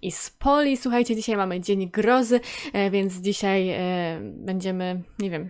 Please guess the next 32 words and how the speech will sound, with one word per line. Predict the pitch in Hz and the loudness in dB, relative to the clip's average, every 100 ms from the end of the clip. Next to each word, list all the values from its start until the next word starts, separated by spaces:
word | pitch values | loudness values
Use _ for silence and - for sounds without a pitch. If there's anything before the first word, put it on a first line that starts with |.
| - | -10
świętować? | - 202 196 262 294 285 | -6 -4 0 2 0 0
Może | 240 233 240 | -4 -2 -2
nie | 240 | 2
tyle | 254 | 0
co | 233 | 0
świętować, | 202 - 220 247 220 - | -4 -2 0 2 2 2
a | 262 | 0
na | 277 262 | 2 2
pewno | 233 226 226 | 2 2 2
wybierzemy | 262 254 214 208 202 | 2 0 2 0 -2
się | - 190 190 | -2 -2 -2
na, | 165 185 - - - - | -4 -6 -12 -14 -14 -4
e, | 180 185 | 0 4
jesienny | 214 - 220 196 175 | 4 4 2 4 0
festiwal, | - 240 - 254 226 220 214 214 | 4 4 4 2 4 6 4 2
powycinamy | 202 196 - 196 185 185 | -2 -2 -2 0 0 -2
dynie, | 180 220 214 202 | 2 2 2 0
pobawimy | 190 185 196 185 | -4 -2 -2 -2
się | - | -4
z | - | -2
Małą. | 202 202 202 196 | 2 4 4 2
No, | 202 | 0
musimy | 208 - 220 | -2 -2 -2
jakoś | 214 202 | -2 -4
to | 220 | -4
spędzić | - 214 214 214 208 - - - | -4 -2 0 0 -2 -10 -14 -12
w | 233 | 0
mniej | 269 330 285 | 2 4 4
imprezowym | 254 240 233 240 214 220 202 208 | 4 4 4 6 6 2 0 -4
klimacie, | - 226 214 202 214 | -2 2 2 2 0
ponieważ, | 208 208 202 - | -2 0 -2 -2
no, | 220 | -6